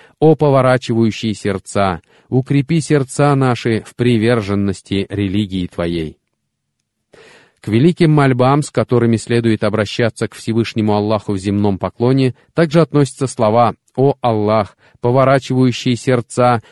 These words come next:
направь сердца наши к покорности Тебе». К мольбам, которые передаются от посланника Аллаха, саллаллаху алейхи вассалям, достоверным путем,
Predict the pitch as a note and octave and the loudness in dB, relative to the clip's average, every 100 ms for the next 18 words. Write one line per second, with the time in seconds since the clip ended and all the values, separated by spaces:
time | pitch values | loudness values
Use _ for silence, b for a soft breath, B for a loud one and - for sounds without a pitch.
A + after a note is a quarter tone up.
0 | b B2 D3 D#3+ E3 D#3+ - C#3 - C#3 | b 0 2 2 2 0 0 -2 0 0
1 | C3+ B2 - A#2+ - B2 A2 A#2+ A#2+ G#2+ | 2 0 0 -4 0 -2 0 0 0 0
2 | F2+ - F#2 G2+ F2 E2+ E2+ _ _ _ | -4 -6 -6 -4 -4 -4 -8 _ _ _
3 | _ _ _ _ b b b b b b | _ _ _ _ b b b b b b
4 | b B2 C#3 C#3+ E3+ F3+ G#2+ G2+ B2 A#2+ | b -2 0 2 2 2 0 0 2 2
5 | A#2+ B2 A#2+ C3 C3+ C3 - B2+ - C3+ | 2 2 2 2 2 2 0 0 0 -2
6 | - A#2+ - C3 B2 B2+ B2+ A#2+ B2+ A#2+ | 0 -2 0 0 0 0 -2 0 0 2
7 | B2 D3+ E3 D#3+ - C3+ A#2 G#2+ A2 - | 0 0 0 -2 0 0 0 0 -2 -2
8 | G#2+ G#2+ G2 G#2 G2 A2+ G#2 G2+ G2+ A2 | -2 -2 -2 -6 -4 -2 0 -2 -2 -4
9 | - A#2+ B2 A2+ G2+ A2+ G#2+ D#3+ A#2+ | 0 2 2 0 -2 -2 0 2 2